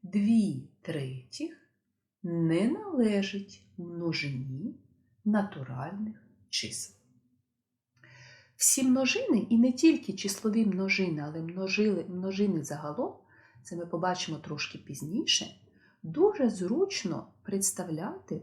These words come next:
у вигляді кругових діаграм. Або ще їх називають діаграми Ейлера-Вена. Так, натуральні числа ось можна представити як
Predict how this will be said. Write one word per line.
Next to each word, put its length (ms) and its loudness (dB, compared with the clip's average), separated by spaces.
у 100 -4
вигляді 600 0
кругових 840 -2
діаграм. 760 -4
Або 320 2
ще 240 0
їх 280 0
називають 680 -2
діаграми 880 -2
Ейлера-Вена. 1300 -2
Так, 300 -2
натуральні 720 4
числа 680 -4
ось 360 -8
можна 380 -2
представити 960 -10
як 500 -2